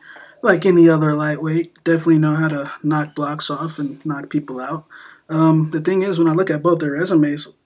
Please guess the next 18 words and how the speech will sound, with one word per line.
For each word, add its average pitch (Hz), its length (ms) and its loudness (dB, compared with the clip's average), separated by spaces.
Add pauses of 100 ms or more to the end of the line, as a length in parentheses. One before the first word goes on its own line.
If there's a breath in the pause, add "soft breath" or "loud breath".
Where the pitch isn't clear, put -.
(240)
over 160 200 0
the 147 200 -2
course 165 360 2
of, 147 200 -4
uh, 143 180 -6
their 139 160 -10
last 147 320 -4
wins, 151 300 -2
I 120 80 -10
mean, - 160 -20 (200)
either 165 140 -4
guy 131 320 -10
really 170 260 6
ain't 143 140 -2
done 139 180 -10
shit. 170 360 0
I 127 80 -8
mean, 147 320 -4